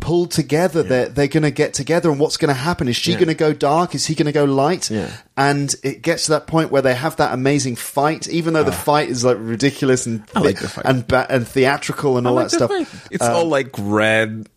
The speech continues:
Speaker 2: red armor,
Speaker 1: Yeah.
Speaker 2: Japanese
Speaker 1: Yeah.
Speaker 2: style fighting.
Speaker 1: I
Speaker 2: It's
Speaker 1: love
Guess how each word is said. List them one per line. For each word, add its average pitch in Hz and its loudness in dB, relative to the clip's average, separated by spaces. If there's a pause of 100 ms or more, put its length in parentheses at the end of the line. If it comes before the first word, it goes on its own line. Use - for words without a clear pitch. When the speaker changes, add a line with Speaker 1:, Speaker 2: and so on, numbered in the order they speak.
(180)
Speaker 2:
red 110 0
armor, 107 2
Speaker 1:
Yeah. 104 2
Speaker 2:
Japanese 110 0
Speaker 1:
Yeah. - -2
Speaker 2:
style 104 0
fighting. 85 -6
Speaker 1:
I 135 -4
Speaker 2:
It's - 2
Speaker 1:
love 220 0